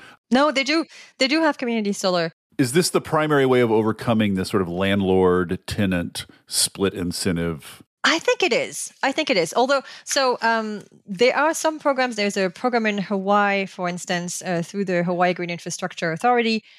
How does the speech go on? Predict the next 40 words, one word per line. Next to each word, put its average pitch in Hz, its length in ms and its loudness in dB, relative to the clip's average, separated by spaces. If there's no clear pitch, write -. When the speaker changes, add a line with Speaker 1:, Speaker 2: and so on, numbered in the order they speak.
Speaker 1:
that's 190 540 -2
allowing 226 1120 0
renters 208 580 -2
to 202 180 -8
participate 214 720 -2
in 175 240 -2
leases, 175 500 0
essentially. 156 640 -8
Speaker 2:
Hmm. 196 400 -4
Speaker 1:
Uh, 185 40 0
and 185 160 -2
they 185 80 2
have 196 340 -2
on-bill 190 460 0
financing, 208 1200 -2
uh, 170 300 0
that, 160 180 -2
that's 165 220 -2
enabling 185 600 0
that 180 320 2
with 160 160 -4
the 170 60 -6
Hawaii 165 320 -2
Electric 160 360 -4
Company. 220 400 -2
So, - 140 -6
and 196 100 -2
that's - 240 -2
working, 202 600 -4
I 175 60 -6
think, 175 340 -8
I 175 40 -4
mean, 165 240 -6
hopefully 190 340 2
it 160 60 -2
will 160 120 -6
work 220 240 -2
really 185 140 -2
<laughs> - 40 0
well. 330 340 0